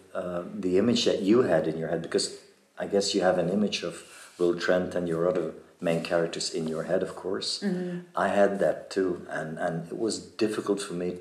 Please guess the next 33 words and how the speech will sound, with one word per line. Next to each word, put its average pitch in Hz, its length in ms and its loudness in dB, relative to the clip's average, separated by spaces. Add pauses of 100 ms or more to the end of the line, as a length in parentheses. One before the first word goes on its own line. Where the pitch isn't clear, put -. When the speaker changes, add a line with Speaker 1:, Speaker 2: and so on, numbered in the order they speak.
Speaker 1:
to, 82 280 2 (480)
um, 85 440 -8
to, 90 180 -2
to - 460 -4
let 104 260 6
that 95 240 4
go, 92 400 4
because 82 300 -6
I 90 40 4
always 95 300 6
saw 90 160 4
the 85 160 2
actress, - 680 -4
uh, 82 60 -16 (160)
instead. 92 440 -6 (260)
Speaker 2:
Right. 185 420 -2
Yeah, 233 400 6
I 240 140 6
was 247 180 4
worried 240 340 6
about 180 360 2
that, 147 340 -4
because 196 300 0
I 196 120 6
wrote, 202 720 4 (680)
the, 220 200 6
the 226 100 4
series 240 480 4
was 202 160 4
supposed 202 320 4
to 208 80 6
be 175 160 4
done 180 680 2